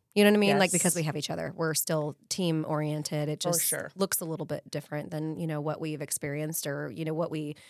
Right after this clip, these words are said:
Speaker 1: what we see in other teams. And
Speaker 2: Absolutely.
Speaker 1: um,
Speaker 2: Which
Speaker 1: so
Speaker 2: was our
Speaker 1: for
Speaker 2: goal, right?
Speaker 1: Yeah, that
Speaker 2: For it
Speaker 1: was
Speaker 2: to
Speaker 1: our
Speaker 2: look,
Speaker 1: goal.
Speaker 2: to look different.
Speaker 1: Yeah.
Speaker 2: Yeah.
Speaker 1: Yeah.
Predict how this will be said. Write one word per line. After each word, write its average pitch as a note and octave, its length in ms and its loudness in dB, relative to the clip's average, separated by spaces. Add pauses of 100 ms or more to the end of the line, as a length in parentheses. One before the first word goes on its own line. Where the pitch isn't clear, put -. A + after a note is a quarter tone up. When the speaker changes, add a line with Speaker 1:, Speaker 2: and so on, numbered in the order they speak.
(180)
Speaker 1:
what F3 100 2
we E3 100 2
see D#3+ 520 -2 (160)
in E3+ 100 -2
other D3+ 300 0
teams. D#3+ 540 -4
And D3 260 -6
Speaker 2:
Absolutely. E3 560 -6
Speaker 1:
um, D3 380 -2 (100)
Speaker 2:
Which G#3 80 2
Speaker 1:
so A#3+ 80 2
Speaker 2:
was E3+ 140 -2
our F3 120 -4
Speaker 1:
for - 60 -6
Speaker 2:
goal, E3 260 0
right? E3+ 220 -2
Speaker 1:
Yeah, A3 120 2
that - 40 -12
Speaker 2:
For - 100 -2
it - 40 0
Speaker 1:
was D#3+ 80 0
Speaker 2:
to E3 40 2
Speaker 1:
our E3+ 60 2
Speaker 2:
look, E3+ 80 -6
Speaker 1:
goal. C#4 180 -4
Speaker 2:
to - 80 -10
look E3 160 -6
different. D#3+ 380 -8
Speaker 1:
Yeah. G#3+ 260 0 (280)
Speaker 2:
Yeah. G3 180 -2
Speaker 1:
Yeah. A3 40 -6